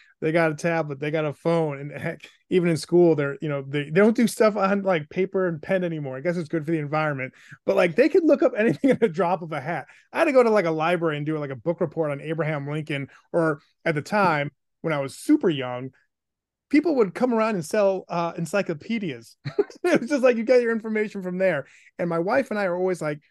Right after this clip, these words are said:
we need to make sure, uh, I, I stress, like, the honesty thing too. Well, we both do, but I'm like, I want them to know that we're totally honest, because we always tell them they have to be honest with us.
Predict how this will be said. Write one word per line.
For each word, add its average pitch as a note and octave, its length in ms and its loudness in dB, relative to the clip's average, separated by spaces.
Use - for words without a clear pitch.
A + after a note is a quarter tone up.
we G3 160 -2
need A3 260 -2
to - 80 -6
make F3 200 -4
sure, E3+ 280 -2
uh, D3+ 220 -4
I, F#3+ 160 -2
I F#3 220 -6
stress, D#3+ 380 -6
like, D3 100 -10
the C#3 120 -14
honesty D3+ 380 -10
thing C#3+ 200 -10
too. D3 120 -10
Well, C#3 120 -14
we G#3 160 -4
both E3+ 240 -2
do, D3 140 -8
but C#3+ 100 -8
I'm C#3+ 80 -6
like, C#3 220 -6
I D#3+ 100 -2
want F#3 240 0
them F3+ 160 -2
to - 100 -12
know D#3 140 -6
that C#3+ 120 -6
we're C#3+ 180 -8
totally D3+ 340 -4
honest, C#3 320 -8
because C3+ 240 -10
we D#3+ 100 0
always G#3+ 200 2
tell G3+ 180 2
them F#3+ 200 0
they D#3 80 -6
have D3 120 -8
to D3+ 100 -18
be D3 120 -4
honest D#3+ 260 -2
with D#3+ 120 -2
us. C3 220 -8